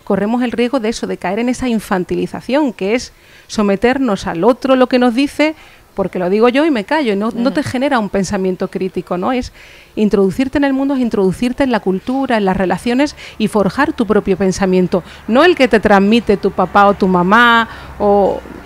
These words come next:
Speaker 1: sino ayudarte en ese abanico a poder pensar y a poder, eh, tener en cuenta a los demás, ¿no?
Speaker 2: Ujú.
Speaker 1: Y ahí, claro, no hay receta, sino que hay transmitirte el deseo y transmitirte esa ley que es tan importante, que a veces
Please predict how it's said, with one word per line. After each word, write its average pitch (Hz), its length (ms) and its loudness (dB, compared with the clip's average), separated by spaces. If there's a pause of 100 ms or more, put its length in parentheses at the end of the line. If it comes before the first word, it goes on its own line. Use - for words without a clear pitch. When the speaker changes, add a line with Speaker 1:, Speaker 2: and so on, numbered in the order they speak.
Speaker 1:
sino 214 300 4
ayudarte 214 460 4
en 220 60 4
ese 262 220 2
abanico 269 480 4
a 254 80 2
poder 208 300 -2
pensar 262 460 -6
y 285 60 -2
a 277 80 -6
poder, 202 420 -6 (760)
eh, 196 360 -6
tener 214 240 -4
en 254 120 0
cuenta 233 300 -2
a - 40 2
los 220 160 0
demás, 202 420 -2
¿no? 208 160 -4
Speaker 2:
Ujú. 208 200 -8 (180)
Speaker 1:
Y 202 80 -2
ahí, 202 200 -2
claro, 233 360 -4
no 190 240 -4
hay 254 100 0
receta, 202 640 0
sino 185 300 -4
que - 200 -8
hay 226 300 -4 (160)
transmitirte 190 640 -4
el 269 100 -6
deseo 208 320 -8
y 247 60 -6
transmitirte 196 600 -8
esa 240 220 -6
ley 247 300 0 (320)
que 214 60 -2
es 208 60 -4
tan 254 140 -4
importante, 226 600 -4
que 185 120 -6
a 175 40 -2
veces 262 500 -4